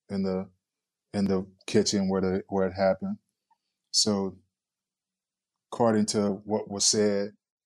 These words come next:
that meant that the two people that were arguing, the one person that was shot, he's dead and the other person is alive. So therefore, that person who, um, was still alive was the,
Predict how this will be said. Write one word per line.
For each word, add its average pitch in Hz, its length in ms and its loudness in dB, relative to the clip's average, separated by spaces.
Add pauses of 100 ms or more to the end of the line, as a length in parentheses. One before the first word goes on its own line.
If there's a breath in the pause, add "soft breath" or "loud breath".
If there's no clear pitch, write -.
(440)
that 113 200 2
meant 101 240 -2
that 98 180 -2
the 101 100 -2
two 110 220 0
people 107 320 -2
that 98 140 0
were 92 180 -4 (300)
arguing, 101 640 0 (320)
the 101 80 -4
one 110 260 2
person 101 380 -2
that 92 180 -2
was 92 200 -12
shot, 110 380 2 (840)
he's 120 220 4
dead 98 480 0
and 95 120 -4
the 98 60 2
other 104 140 4
person 98 380 -2
is 90 80 -4
alive. 92 340 0
So 92 140 -2
therefore, 95 500 -2
that 95 180 -8
person 92 520 0 (1040)
who, 98 320 4
um, 90 160 2
was 92 120 2
still 98 240 4
alive 95 320 4
was 90 140 -6
the, 90 160 -6